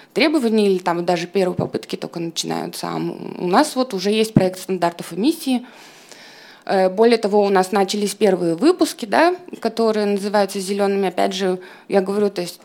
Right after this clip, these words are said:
ну, на мой взгляд, юридически их можно было сделать более грамотными. Я надеюсь, что рынок туда как раз идёт. Извините, да, вот. И, э,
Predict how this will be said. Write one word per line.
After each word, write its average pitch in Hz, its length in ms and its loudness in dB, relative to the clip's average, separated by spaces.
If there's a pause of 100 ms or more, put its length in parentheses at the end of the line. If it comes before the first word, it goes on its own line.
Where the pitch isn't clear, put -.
(120)
ну, 185 160 -4
на 170 120 -2
мой 202 200 2
взгляд, 202 360 0
юридически 185 640 -4
их 185 100 -8
можно 175 300 -4
было 175 240 -4
сделать 170 360 -4
более 170 320 2
грамотными. 170 600 0
Я 226 180 2
надеюсь, 180 380 -2
что - 180 -6
рынок 165 280 -4
туда 160 220 -6
как - 200 -14
раз 160 240 -10
идёт. 233 220 -4 (920)
Извините, 165 500 -12
да, - 200 -16 (100)
вот. 165 480 -12 (840)
И, 220 440 2
э, 95 1200 -4